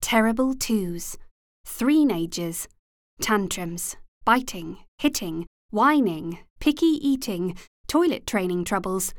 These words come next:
sleep problems. The list goes on.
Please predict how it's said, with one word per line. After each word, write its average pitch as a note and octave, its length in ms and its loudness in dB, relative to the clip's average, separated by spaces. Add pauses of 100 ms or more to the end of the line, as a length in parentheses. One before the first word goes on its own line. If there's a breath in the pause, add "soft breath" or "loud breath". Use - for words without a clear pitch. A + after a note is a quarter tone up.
(180)
sleep - 460 0
problems. F3 640 -2 (540)
The F#3+ 100 -4
list F#3+ 560 -2
goes F#3+ 320 -2
on. E3 380 -4